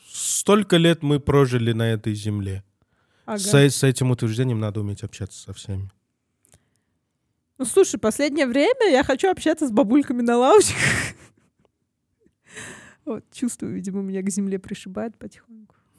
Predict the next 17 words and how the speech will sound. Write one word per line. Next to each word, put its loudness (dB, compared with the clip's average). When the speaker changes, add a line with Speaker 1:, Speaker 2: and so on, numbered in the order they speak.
Speaker 1:
Ну, -2
ты -8
еще -8
вязать -4
любишь. -6
Speaker 2:
Я -6
вязать -4
Speaker 1:
Эх. -20
Speaker 2:
люблю, -12
да. -12
Speaker 1:
Хур-, -2
хурма. -2
Speaker 2:
Семки -10
грызть. -16
Я -6
профессиональная -8
бабка. -14